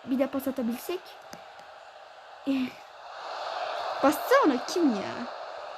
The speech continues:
Yersin sen onu oyuncum. Davis. Kim Davis? Altmış yedi tane müdahale yapıyoruz.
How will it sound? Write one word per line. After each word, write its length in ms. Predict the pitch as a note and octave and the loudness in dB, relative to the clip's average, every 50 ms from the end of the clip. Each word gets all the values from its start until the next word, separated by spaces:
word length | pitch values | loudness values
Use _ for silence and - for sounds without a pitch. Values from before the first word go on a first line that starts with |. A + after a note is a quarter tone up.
| - - | -4 4
Yersin 460 | A3 B3+ C#4 D#4 F#4 G4 - - C4 | 8 10 10 10 10 8 4 -2 -4
sen 160 | A3+ - A#3 | -4 -4 -6
onu 320 | A3 G#3+ G#3+ G#3 G#3+ G#3+ G#3+ | -6 -4 -6 -6 -6 -6 -4
oyuncum. 380 | A3 B3 B3+ B3 A3+ - - A#3 - - - | -2 0 0 0 -2 -4 -8 -12 -12 -10 -2
Davis. 480 | G#3+ G#3 B3+ C4+ C#4+ A#3+ A3+ - - - | 2 6 8 8 8 6 4 0 -8 -2
Kim 240 | - - E4 D4+ C4 | 2 6 6 6 6
Davis? 360 | A#3 G#3+ A3 - - - - - - - - - - - - - - - - - - - - - | 6 2 -2 -6 -10 -12 -12 -14 -14 -14 -14 -16 -16 -14 -16 -16 -16 -16 -16 -14 -10 -10 -4 2
Altmış 460 | A#3+ A#3+ C4 C#4 C#4 C#4+ D4+ - - D4+ | 6 6 6 6 4 2 2 2 4 6
yedi 300 | C#4 C#4 D4 D#4 F#4 F#4+ | 8 8 8 6 4 4
tane 260 | - F4 D#4 D4+ D#4+ | 6 6 8 8 8
müdahale 400 | C#4 C4 A3 C4+ C4 C4+ C#4 D#4 | 8 8 8 8 8 8 8 8
yapıyoruz. 480 | D#4+ D4+ - - - A#3+ B3 C#4 F4 | 6 6 4 2 0 0 2 2 0